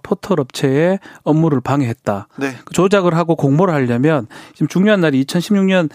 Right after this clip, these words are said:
Speaker 1: 십일월 구일 날인데
Speaker 2: 네.
Speaker 1: 이 킹크랩이라는 프로그램을 돌아가는 거를 시연에 참석을 해서 그걸 봤다라는 그 부분이었는데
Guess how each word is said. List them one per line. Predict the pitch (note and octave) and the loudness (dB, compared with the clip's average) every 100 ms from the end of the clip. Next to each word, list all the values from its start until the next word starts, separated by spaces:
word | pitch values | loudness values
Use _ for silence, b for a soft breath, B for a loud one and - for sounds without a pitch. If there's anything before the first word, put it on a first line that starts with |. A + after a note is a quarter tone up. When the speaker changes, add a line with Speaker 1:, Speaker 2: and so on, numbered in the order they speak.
| B | B
Speaker 1:
십일월 | - - G3 G3+ G3 | -10 -4 0 2 2
구일 | - - E3+ F#3+ | 0 0 2 2
날인데 | A#2+ G#2+ A2 B2+ G#2 | 0 0 -2 -2 -2
Speaker 2:
네. | D3 B2+ B B | -6 -12 B B
Speaker 1:
이 | D#3 | -6
킹크랩이라는 | - A3 G3 G3 F3 - - D3 D3+ C#3 C3 | -2 -2 0 2 0 -2 0 2 2 2 0
프로그램을 | B2 E3+ D#3+ E3+ D3 | 0 0 2 2 2
돌아가는 | D#3+ D3+ C3+ B2+ | 0 0 0 0
거를 | B2+ E3+ - B B - | 2 0 -2 B B -8
시연에 | - F#3 E3+ | 0 2 2
참석을 | D3 - G#3 F#3 D3 | 0 0 0 0 0
해서 | B2 B2 | 0 -2
그걸 | C3+ C3+ | -2 -2
봤다라는 | - - G#3+ F3+ C3+ A2 G#2+ | -2 -2 0 0 0 -2 -2
그 | D#3+ | 0
부분이었는데 | G3 G3 C#3 A2 G#2 A2+ C3 G#2 | 2 2 2 0 -2 0 -2 -2